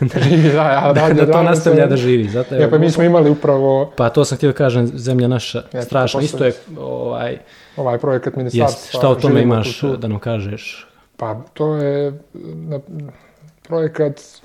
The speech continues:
Speaker 2: deset radiodrama baziranih, inspirisanih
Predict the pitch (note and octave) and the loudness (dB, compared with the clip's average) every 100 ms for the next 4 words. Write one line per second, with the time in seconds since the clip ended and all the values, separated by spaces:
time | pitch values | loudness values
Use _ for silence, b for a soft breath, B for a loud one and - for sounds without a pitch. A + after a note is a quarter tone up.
0 | _ D#3 D3 D3 F3 - D3 D#3 D#3 C#3 | _ -14 -6 0 0 0 -4 -2 -2 0
1 | C3+ B2+ F#3 G3 E3 F3+ E3 E3 D#3+ D#3 | -2 -2 -2 -2 -2 -2 -2 -2 -2 -2
2 | D#3 C3 D#3 - F#3 D#3 - D#3 C#3+ C#3+ | -4 -6 -8 0 2 2 0 -6 -4 -6
3 | C#3 | -8